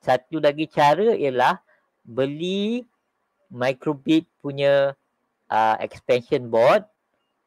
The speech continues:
yang dia macam bentuk apa, ah, mic-, ah, bentuk apa ni?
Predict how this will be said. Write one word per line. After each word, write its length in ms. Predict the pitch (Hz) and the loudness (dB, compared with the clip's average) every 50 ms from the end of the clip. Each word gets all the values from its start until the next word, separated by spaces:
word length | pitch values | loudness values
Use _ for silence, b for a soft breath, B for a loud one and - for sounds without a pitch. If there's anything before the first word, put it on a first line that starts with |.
| _ _ _ | _ _ _
yang 480 | 120 123 123 123 123 127 127 123 120 | -2 0 0 0 -2 -6 -10 -8 -6
dia 80 | 123 127 | -6 -4
macam 400 | 123 127 123 - - 131 123 120 | -4 -4 -4 -2 -2 -2 0 0
bentuk 960 | 117 120 120 _ _ _ - 135 131 127 127 127 127 123 120 120 120 120 - | -2 -2 -2 _ _ _ -2 0 2 2 4 4 4 4 4 4 2 0 0
apa, 480 | - 104 - - 170 175 170 - - - | -2 -4 -2 0 2 2 2 2 0 0
ah, 240 | 110 113 113 113 110 110 | 0 2 2 2 0 -2
mic-, 240 | 113 117 120 - _ _ _ _ _ _ _ _ - | -4 -8 -8 -10 _ _ _ _ _ _ _ _ -10
ah, 80 | 110 | -8
bentuk 320 | 113 120 120 120 - 139 131 | -6 -8 -8 -4 0 0 2
apa 160 | 117 123 - | 2 0 -2
ni? 160 | 156 180 165 | -6 -8 -10